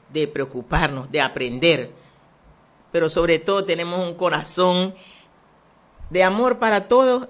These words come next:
el resto del país y el resto de los que nos visitan.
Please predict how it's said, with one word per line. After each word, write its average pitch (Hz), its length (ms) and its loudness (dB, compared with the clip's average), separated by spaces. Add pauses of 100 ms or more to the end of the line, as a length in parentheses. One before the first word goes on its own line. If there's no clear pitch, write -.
el 190 140 2
resto 220 360 2
del 180 200 4
país 214 460 2
y 185 100 4
el 165 100 4
resto 220 360 4
de 202 80 2
los 175 140 0
que 175 140 -6
nos 165 120 -4
visitan. 160 540 -2